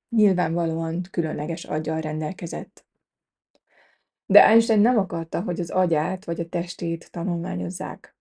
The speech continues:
Nem akarta, hogy bálványozzák. Konkrét utasításokat hagyott hátra a földi maradványaira vonatkozóan. Hamvasztás és a hamvak titokban történő szétszórása,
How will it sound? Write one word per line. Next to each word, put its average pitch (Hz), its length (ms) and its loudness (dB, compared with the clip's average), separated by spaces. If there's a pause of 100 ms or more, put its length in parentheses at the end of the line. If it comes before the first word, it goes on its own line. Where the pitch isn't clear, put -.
(120)
Nem 196 200 4
akarta, 175 560 -4 (200)
hogy 220 100 -6
bálványozzák. 165 1000 -4 (1040)
Konkrét 220 440 4
utasításokat 180 840 -2
hagyott 175 300 -4
hátra 185 600 -6
a 196 80 -4
földi 175 360 6
maradványaira 165 800 -2
vonatkozóan. 165 1000 -6 (260)
Hamvasztás 190 960 -4 (220)
és 196 180 -10
a 196 40 -8
hamvak 175 460 -2
titokban 170 540 -4
történő 165 440 -4
szétszórása, 160 920 -6